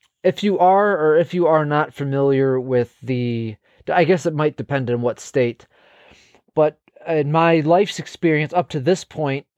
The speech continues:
it has been like, all right, if you're seeing a counselor and you want to be on meds, you has to, you have to also the-, see a therapist,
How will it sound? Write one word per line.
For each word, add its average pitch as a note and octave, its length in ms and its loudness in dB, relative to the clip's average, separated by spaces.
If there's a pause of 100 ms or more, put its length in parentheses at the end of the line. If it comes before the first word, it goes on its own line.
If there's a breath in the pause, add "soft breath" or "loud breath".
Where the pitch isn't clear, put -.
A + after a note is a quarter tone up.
(100)
it D3+ 120 -2
has D3+ 220 -2
been D3 320 0
like, C#3 220 -4
all E3+ 80 4
right, D3 160 2
if D3+ 160 -6
you're D3+ 100 -2
seeing E3+ 300 -2
a D3 40 -4
counselor D3+ 600 0
and C3+ 180 -4
you C3 80 -4
want C3+ 400 0
to B2 360 -4
be C3 180 0
on B2 100 0
meds, B2 320 -2
you C3 120 -2
has C#3+ 320 -2
to, C#3 200 -4
you D3+ 80 -2
have C#3+ 140 -2
to D3 80 -2
also F3 340 0
the-, D3 340 0
see - 220 -2
a C#3+ 80 4
therapist, D3+ 760 0